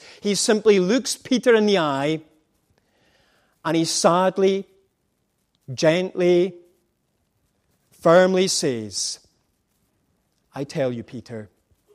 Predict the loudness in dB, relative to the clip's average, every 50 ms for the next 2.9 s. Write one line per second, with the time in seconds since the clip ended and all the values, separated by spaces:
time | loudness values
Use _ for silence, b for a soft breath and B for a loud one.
0 | _ _ _ _ _ _ _ _ _ _ _ _ _ _ _ _ -16 -16 -16 -10
1 | -4 0 2 2 2 2 -2 -4 -8 -6 -6 -4 -2 -2 -4 -4 -6 -10 -6 -4
2 | -2 -2 -2 -2 -2 -2 -4 -4 -6 -4 -4 -2 -2 -4 -6 -8 -12 -16